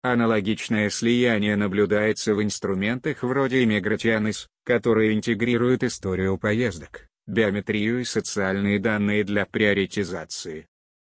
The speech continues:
Подозрение больше не обнаруживается, оно генерируется. Профилирование не просто документирует реальность,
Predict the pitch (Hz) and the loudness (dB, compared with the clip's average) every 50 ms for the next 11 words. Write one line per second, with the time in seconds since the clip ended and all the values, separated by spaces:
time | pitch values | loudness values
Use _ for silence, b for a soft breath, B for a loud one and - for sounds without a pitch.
0 | _ _ _ _ _ - 131 131 120 123 113 98 110 107 113 120 120 123 120 117 | _ _ _ _ _ 0 2 2 4 2 2 2 0 2 2 2 2 2 2 0
1 | 104 95 110 117 123 123 - - 120 107 107 104 104 92 95 98 98 92 98 104 | 0 0 0 0 0 -2 -2 -2 0 0 2 2 0 0 -2 -2 -2 -2 -2 -4
2 | 101 95 107 107 107 110 - - - 107 98 92 - _ _ - 120 113 110 107 | -2 0 2 2 2 2 0 -4 -4 -4 -6 -6 -10 _ _ -2 0 2 2 2
3 | 110 110 107 98 113 104 101 95 90 92 98 101 104 113 120 127 127 - - - | 2 2 2 2 2 2 2 2 2 0 0 0 2 2 0 0 0 -2 -4 -4
4 | - - - - _ _ _ _ _ _ _ _ _ _ _ _ - 131 127 139 | -6 -6 -10 -20 _ _ _ _ _ _ _ _ _ _ _ _ -2 0 0 0
5 | 127 - 113 98 90 92 98 104 110 107 113 113 110 110 110 110 107 101 - 104 | 0 0 0 2 2 2 4 4 2 2 2 2 2 2 2 0 0 -2 -2 -2
6 | 107 98 - - - 110 101 110 104 - 107 98 95 95 90 87 - - 98 101 | -2 -2 -4 -4 -4 -2 -2 -2 -2 -2 0 0 0 0 -2 -2 -2 -2 -2 0
7 | 107 113 127 131 - 117 123 127 139 131 120 98 82 80 - - - - - | 0 0 0 0 2 2 2 2 2 0 -2 -4 -6 -6 -8 -10 -10 -12 -16